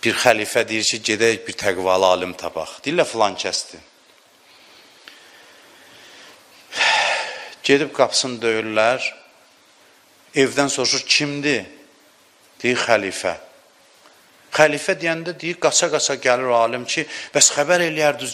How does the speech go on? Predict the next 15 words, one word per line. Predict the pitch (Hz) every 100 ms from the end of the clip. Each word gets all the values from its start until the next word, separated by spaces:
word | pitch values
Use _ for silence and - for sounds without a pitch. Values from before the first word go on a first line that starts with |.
| 147
gəlmisiniz, | 139 131 120 127 -
xoş | 170 151 156
gəlmisiniz", | 147 139 -
qapını | - 139 - 156
açır, | 147 156 143 -
deyir, | 151
"Yox, | 143 113
bu | 113
bizim | 113 107
axtardığımız | 101 107 95 92 92 90
deyil. | 85 73 - _ _ _ _ _ _ _ _ _ - - - - -
Bizim | 107
axtardığımız | 107 - 101 95 95 98 -
başqa | - - 92
adamdır. | 82 78 80 -